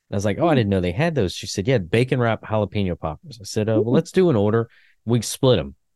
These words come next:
Speaker 1: She says, "Okay." So she gets 'em, uh, and she's eating first. And so she starts with that jalapeno and she's like, "Oh man, they left all the seeds in this thing. It is hot." And I think
Speaker 2: Mm.
Speaker 1: she's just kinda being a wimp or whatever.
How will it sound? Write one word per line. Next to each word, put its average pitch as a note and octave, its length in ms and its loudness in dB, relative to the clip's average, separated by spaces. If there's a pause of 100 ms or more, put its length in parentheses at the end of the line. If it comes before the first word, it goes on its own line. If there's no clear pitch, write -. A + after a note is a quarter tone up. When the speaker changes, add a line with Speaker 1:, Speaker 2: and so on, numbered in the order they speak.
(120)
Speaker 1:
She - 100 -14
says, G#2+ 160 2
"Okay." G#2+ 340 2 (420)
So G2+ 400 0 (280)
she - 320 -2
gets D3 260 0
'em, B2+ 220 0 (100)
uh, F#2+ 300 0
and F#2 180 -4
she's C3+ 380 0
eating G#2+ 260 2
first. D2+ 400 -6 (500)
And - 200 -16
so A2 180 0
she G#2+ 160 -2
starts A2 300 2
with G2 100 -6
that F2+ 120 2
jalapeno G2+ 500 -2
and D2+ 100 -8
she's - 140 -12
like, - 200 -14
"Oh D3 240 2
man, G2 320 0
they G#2+ 100 2
left G2+ 220 0
all C3 300 2
the F#2 100 0
seeds F2 340 -4
in E2+ 100 -6
this C3 200 0
thing. D#2+ 220 -6
It C#3 120 0
is F#2 160 -6
hot." C3+ 400 -6 (440)
And A#2+ 120 0
I E3 60 2
think G#3 200 4
Speaker 2:
Mm. E3+ 40 2
Speaker 1:
she's C#3+ 120 -2
just B2 160 0
kinda G#2+ 180 2
being F2+ 220 0
a E2 60 -4
wimp A2+ 300 0
or F2 40 -4
whatever. D2 420 -10